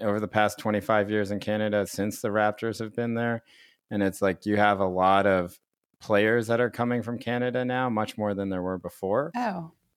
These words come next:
Speaker 1: Um, and a lot of the players are very good. So you have, like, players who are stars that are Canadian.
Speaker 2: Hmm.
Speaker 1: And so you've be-, had this sort of buildup of Canadian basketball over the past quarter century or so.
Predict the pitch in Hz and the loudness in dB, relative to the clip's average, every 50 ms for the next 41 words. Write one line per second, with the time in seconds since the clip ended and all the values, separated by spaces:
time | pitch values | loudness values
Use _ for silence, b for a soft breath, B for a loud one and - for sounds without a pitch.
0 | - - 208 - 95 92 90 87 82 85 - - _ - 104 101 104 101 104 101 | -6 0 2 4 4 4 2 2 0 -2 -6 -10 _ -10 -6 -2 -2 0 0 0
1 | 95 92 92 95 92 - _ _ - - 101 104 107 107 107 110 107 107 - - | 0 0 -2 -4 -6 -10 _ _ -8 -4 0 2 4 4 4 4 2 0 -2 0
2 | 113 107 104 101 92 95 90 82 92 92 92 90 87 80 - 90 87 95 120 151 | 0 2 2 2 2 0 -2 0 0 2 2 2 0 -2 -2 -2 2 2 2 2
3 | 170 156 _ _ _ _ _ - - - 110 104 101 98 92 95 98 92 87 95 | 0 -6 _ _ _ _ _ -18 -8 -4 -4 -2 0 0 0 2 0 0 0 0
4 | 90 85 - - - 98 95 90 92 85 - 95 85 90 90 87 - - - - | -2 -2 -4 -4 -2 0 0 0 -2 -4 -6 -8 -6 -4 -4 -6 -6 -10 -10 -4
5 | - 78 85 87 95 101 110 110 98 - 117 110 107 110 110 110 110 110 110 _ | -2 0 0 0 0 0 -2 -4 -4 -4 -4 -4 -2 -2 -2 -2 -4 -4 -8 _
6 | - 123 123 117 117 117 120 120 123 127 127 _ _ _ _ _ _ - - 214 | -8 -4 -2 -2 -2 -2 -2 -2 -2 -4 -6 _ _ _ _ _ _ -6 -4 -4
7 | 175 147 - - - 110 107 - - 127 123 123 123 127 113 113 _ - 135 123 | -4 -4 -6 -8 -6 -6 -6 0 2 4 4 4 4 0 -2 -4 _ 0 0 2
8 | 107 127 139 147 131 147 135 117 - - - - 123 123 117 110 92 - - 107 | 4 4 4 4 2 2 -2 -2 -2 -8 -6 -2 -2 -2 -2 -2 -6 -2 0 2
9 | 110 117 110 120 110 - 107 98 - - - 104 101 101 101 101 95 92 92 92 | 2 2 2 2 0 0 -2 -4 -4 -4 -4 -2 -2 0 0 0 -2 0 0 0
10 | 95 95 - _ - 101 98 95 87 90 90 80 - 90 90 87 - _ - - | 0 0 -4 _ -6 -4 -4 -4 -6 -8 -12 -8 -4 -4 -4 -4 -6 _ -8 -6
11 | 95 87 92 90 - 95 90 90 90 - 107 107 110 113 110 - - - 123 127 | -6 -6 -6 -8 -6 -6 -6 -6 -6 -6 -6 -6 -6 -6 -8 -8 -8 -8 -6 -6
12 | 127 120 117 | -6 -6 -8